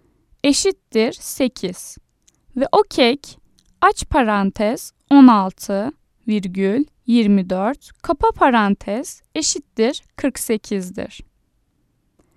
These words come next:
Soru bir. Altmış ve yüz otuz ikinin sayılarının obebi kaçtır? Seçenekler A dört,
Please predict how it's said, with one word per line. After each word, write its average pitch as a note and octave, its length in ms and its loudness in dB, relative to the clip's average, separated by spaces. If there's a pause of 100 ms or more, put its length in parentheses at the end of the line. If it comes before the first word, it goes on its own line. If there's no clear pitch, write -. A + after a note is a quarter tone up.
(180)
Soru F4 500 -2
bir. - 360 -2 (600)
Altmış D4 640 0
ve C#4+ 100 2
yüz C4+ 220 2
otuz B3+ 340 -2
ikinin A#3 560 0 (420)
sayılarının G#3 960 0 (380)
obebi D#4+ 600 0 (160)
kaçtır? - 720 -4 (760)
Seçenekler C4+ 1160 2 (520)
A B3 340 8 (200)
dört, A3 540 2